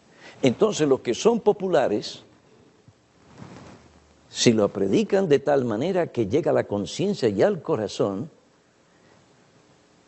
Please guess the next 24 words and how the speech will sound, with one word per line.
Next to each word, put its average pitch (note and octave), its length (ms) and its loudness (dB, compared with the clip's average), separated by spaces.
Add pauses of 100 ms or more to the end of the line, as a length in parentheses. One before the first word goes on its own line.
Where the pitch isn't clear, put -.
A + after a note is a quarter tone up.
(140)
ya G#2+ 220 -2
no C3 120 2
son C#3+ 300 0
tan A#2 280 -4
populares. G#2 800 -8 (1600)
Porque G#2 160 0
a - 20 6
la G#2 100 0
gente B2+ 320 0
no A2+ 160 2
le D#3+ 140 2
gusta - 460 -4 (1500)
que G#2+ 100 6
le G2+ 140 2
saquen A#2+ 500 -4
sus G#2+ 200 -6
paños A#2 640 -4
sucios - 720 -6 (880)
delante A#2+ 540 0
de F#2+ 120 -2
la F#2+ 120 0
presencia F#2+ 720 -4
de F2+ 160 -2
Dios. G#2+ 560 -6